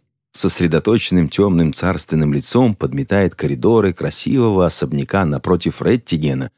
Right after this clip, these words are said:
а может, чистит туалет какого-нибудь сопляка или смахивает пыль с люстры, и думает обо всём том, что символизирует собой грязь. «У нас с вами одна работа», — сказала она ему, — «мы убираем грязь».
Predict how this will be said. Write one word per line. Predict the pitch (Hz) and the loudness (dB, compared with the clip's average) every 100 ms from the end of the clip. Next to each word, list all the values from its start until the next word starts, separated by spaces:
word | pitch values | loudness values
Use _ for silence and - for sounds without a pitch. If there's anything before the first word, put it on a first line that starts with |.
| _ _ | _ _
а | - | -2
может, | 78 98 82 | 2 2 0
чистит | - 104 - 92 | 2 2 0 -2
туалет | 80 65 80 - | 0 2 2 2
какого-нибудь | 76 - 87 87 80 - | -2 0 2 2 0 -2
сопляка | - 67 71 - 85 113 - _ - | -4 -4 -4 -2 0 0 -2 _ 0
или | 165 | 2
смахивает | 95 - 110 - 90 85 | 2 2 0 2 0 0
пыль | - 98 | 0 0
с | 85 | 0
люстры, | 73 69 69 - - 131 _ _ _ | -4 -4 -4 -6 -8 -10 _ _ _
и | - | 0
думает | 165 202 139 90 | 2 2 2 2
обо | 76 | 0
всём | - - 78 69 | 0 0 -2 0
том, | 123 143 | 0 0
что | - - | 0 0
символизирует | 98 - 73 76 71 73 95 82 | 0 0 0 0 0 2 2 2
собой | - - 67 76 | 0 -6 0 0
грязь. | 65 73 67 65 - - _ _ _ _ _ - | 0 -4 -4 -6 -8 -12 _ _ _ _ _ -4
«У | 113 | 0
нас | 87 110 | 4 2
с | - - | 0 -2
вами | 78 101 107 - | 0 2 2 0
одна | 98 80 69 73 107 | -2 -2 -2 0 0
работа», — | 107 131 95 65 69 64 _ - | -2 -4 -6 -4 -4 -6 _ -14
сказала | - 76 73 71 71 | -4 -2 2 2 0
она | 69 | 0
ему, — | 69 67 64 - - | -2 -2 -4 -8 -8
«мы | 65 90 143 - | 0 2 2 0
убираем | 92 76 67 69 80 73 | 0 0 -2 0 0 0
грязь». | 69 67 64 - - | -4 -6 -8 -12 -16